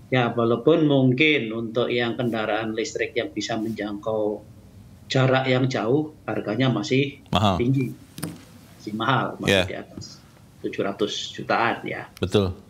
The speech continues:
Speaker 1: Gitu. Nah, saya kira mungkin itu, karena adanya kendaraan listrik yang murah, maka kemudian animo masyarakat, em, meningkat. Juga ada beberapa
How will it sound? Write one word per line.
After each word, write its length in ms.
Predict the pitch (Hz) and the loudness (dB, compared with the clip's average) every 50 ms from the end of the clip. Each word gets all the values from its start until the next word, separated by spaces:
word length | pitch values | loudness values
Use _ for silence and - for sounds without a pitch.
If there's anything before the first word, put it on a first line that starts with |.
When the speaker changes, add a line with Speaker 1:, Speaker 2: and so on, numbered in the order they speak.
| - - - - - - - - | -20 -20 -20 -20 -20 -20 -14 -10
Speaker 1:
Gitu. 320 | - - - 87 85 95 - | -10 -6 -4 -4 -4 -4 -4
Nah, 320 | 107 110 110 101 92 - - - - - - - - - - - - | -4 -4 -4 -4 -6 -10 -16 -20 -20 -20 -20 -20 -20 -20 -20 -20 -8
saya 160 | - - 135 | -2 0 2
kira 160 | 131 147 170 180 | 4 4 4 4
mungkin 320 | 165 165 170 175 190 180 | 4 4 2 4 4 2
itu, 320 | 165 135 - - 110 104 | 2 0 0 -2 -6 -4
karena 400 | - 113 113 120 123 123 123 120 | -4 -4 -2 0 0 0 0 0
adanya 560 | - 120 113 113 110 117 117 117 117 120 113 - | 0 0 0 0 -2 -2 -2 -2 -2 -2 -2 -4
kendaraan 560 | - 120 113 110 110 113 107 113 113 113 110 | -4 -4 -2 -2 -2 -2 -2 -2 -4 -4 -2
listrik 320 | 110 110 104 - 120 107 | -2 -2 -2 -2 -2 -2
yang 160 | - 120 107 110 117 | -2 -4 -4 -4 -4
murah, 400 | 113 104 95 113 123 120 - - - 104 | -4 -2 0 0 0 0 0 -4 -4 -2
maka 240 | 104 113 113 - | -2 -2 -2 -2
kemudian 480 | 113 110 107 104 98 - 117 117 127 127 | -4 -4 -4 -4 -2 0 0 0 0 0
animo 320 | - 107 104 101 104 107 | -2 -2 -2 -2 -2 -2
masyarakat, 720 | 95 98 104 - - 92 - - - - 127 127 131 - - - - - - - - - - - - - - - - - - - | -2 -4 -6 -6 -6 -6 -6 -6 -2 0 0 0 -2 -4 -12 -18 -20 -20 -20 -20 -20 -20 -20 -20 -20 -20 -20 -20 -20 -20 -14 -6
em, 640 | - 110 113 113 113 113 113 110 110 110 110 110 113 - - - - - | -4 -2 0 0 0 0 0 0 0 0 0 -2 -4 -6 -10 -12 -6 -2
meningkat. 640 | 127 123 131 135 127 113 - 135 143 - - - - - | 2 4 4 4 4 4 2 2 0 0 -2 -8 -16 -10
Juga 400 | - - 107 104 143 143 139 - | -6 -4 0 2 2 2 2 0
ada 240 | 123 120 - 127 135 | -2 0 2 2 2
beberapa 400 | - 120 101 - 120 113 110 - | 2 0 0 0 0 0 2 2